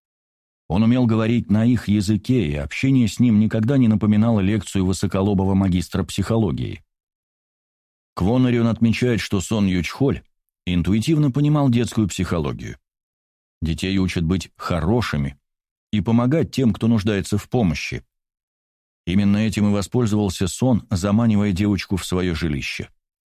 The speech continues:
Другие насильники над детьми поступают таким же образом. Согласно исследованиям,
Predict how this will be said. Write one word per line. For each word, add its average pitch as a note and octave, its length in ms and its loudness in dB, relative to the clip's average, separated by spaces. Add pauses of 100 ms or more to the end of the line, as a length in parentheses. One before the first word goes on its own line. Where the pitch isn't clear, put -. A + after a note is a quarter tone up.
(880)
Другие G#2+ 420 0
насильники B2 520 2
над A2+ 180 2
детьми A#2 340 0
поступают A2+ 580 -2
таким G#2 360 2
же F2+ 100 0
образом. E2 600 -2 (1400)
Согласно G#2 580 0
исследованиям, A#2 880 2